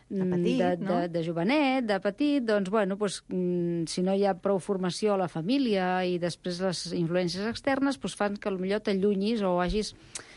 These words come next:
Speaker 2: Tens aquella fe dor-, adormida, no? Mm? Quan no la practiques, doncs, la tens allà, no? Tens una base, però, mm, ja com que Déu et queda una mica més lluny i no l'integres a la teva vida, no?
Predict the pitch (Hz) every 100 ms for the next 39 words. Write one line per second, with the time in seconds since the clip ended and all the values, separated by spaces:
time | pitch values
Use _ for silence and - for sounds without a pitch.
0 | - _ - - - 269 269 285 269 262
1 | 247 247 233 220 - 196 190 190 202 170
2 | 156 175 247 330 - 180 226 349 - 175
3 | 170 170 175 180 180 170 220 208 269 269
4 | 180 170 165 185 185 185 185 208 214 196
5 | 262 185 170 180 175 214 220 285 240 240
6 | 254 - - - - - 226 220 214 214
7 | 233 254 247 220 208 208 196 190 185 196
8 | 220 226 214 208 208 202 190 190 180 170
9 | 262 262 277 240 196 185 175 170 165 165
10 | 175 185 185 170 185 220 208 180 196 175
11 | 147 151 151 143 220